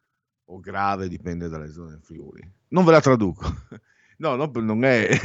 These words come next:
<laughs> non è scabrosa, ma mi piace non tradurvela, il mistero. Oppure in Veneto, quella è più facile da, da capire, "leun che le bonde morir de fame col pan e il formaio in man". Questo penso che sia facilmente tradurre.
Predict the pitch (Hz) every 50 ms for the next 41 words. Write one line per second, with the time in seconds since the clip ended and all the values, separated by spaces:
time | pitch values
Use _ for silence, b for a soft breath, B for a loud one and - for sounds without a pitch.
0 | 170 143 135 - 180 151 123 123 123 117 117 123 135 135 - 104 101 101 95 90
1 | 85 85 87 82 78 - - _ - 120 113 92 90 92 90 90 104 101 107 113
2 | 110 - 104 98 104 92 85 90 90 87 80 76 71 78 69 67 67 95 107 107
3 | - - - 85 76 71 67 73 - B B B B B B B 147 156 - -
4 | 139 139 143 151 151 135 127 123 120 117 123 123 104 135 127 117 101 - - 110
5 | 104 98 - 95 92 - 104 104 104 - 101 92 90 90 90 90 90 85 85 87
6 | 85 85 82 80 80 80 82 85 95 95 107 110 95 - 101 90 87 85 90 90
7 | 92 95 95 b b b b b b b b b b b b b - 113 139 147
8 | 156 160 160 160 160 165 160 - 143 143 139 139 139 139 139 139 151 156 147 143
9 | 135 123 127 131 131 131 135 135 151 156 151 131 120 147 151 - - 139 127 127
10 | 123 123 123 123 113 - 127 127 110 - 127 117 117 120 117 113 110 104 - 113
11 | 107 107 104 98 98 95 98 101 98 92 95 95 95 95 90 87 90 87 87 87
12 | 85 85 95 107 _ _ _ _ _ _ _ _ _ _ _ - 107 101 98 107
13 | 95 - 113 107 101 92 107 101 92 98 98 95 95 95 90 90 90 87 87 90
14 | - - 101 98 95 92 80 92 85 92 90 82 85 82 76 85 78 71 80 80
15 | 73 67 55 - B